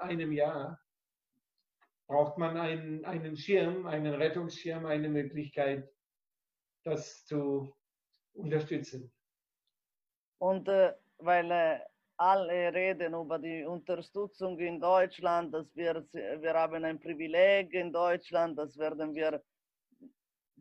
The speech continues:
Speaker 2: viel Geld kriegen. Also, wie ist genau, weil in Deutschland jedem Bundesland entscheidet für sich selbst, ja? Und, äh, bei dir, wie ist das? Also, wie werden die Musiker, wenn du weißt, unterstützen und wie werden die Veranstalter unterstützen?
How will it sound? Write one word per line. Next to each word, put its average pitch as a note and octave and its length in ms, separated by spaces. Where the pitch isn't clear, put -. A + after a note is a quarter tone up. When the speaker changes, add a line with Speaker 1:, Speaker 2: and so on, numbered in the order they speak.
Speaker 2:
viel B3+ 420
Geld G#3 500
kriegen. F#3+ 500
Also, F3 480
wie G#3+ 180
ist B3 180
genau, F#3 300
weil E3 180
in E3+ 140
Deutschland F#3+ 520
jedem E3+ 340
Bundesland F3 640
entscheidet D#3+ 500
für D3+ 140
sich D3+ 180
selbst, D#3 400
ja? D3+ 340
Und, F#3 280
äh, F3 280
bei F3+ 160
dir, A#3+ 440
wie F3 160
ist D#3 200
das? C#3+ 320
Also, D#3 300
wie G3 140
werden G#3 400
die F3+ 80
Musiker, A#3+ 580
wenn F#3 160
du E3+ 120
weißt, G3 360
unterstützen G3 760
und G3 180
wie G3 120
werden F#3+ 420
die F3+ 100
Veranstalter F#3 800
unterstützen? C3 800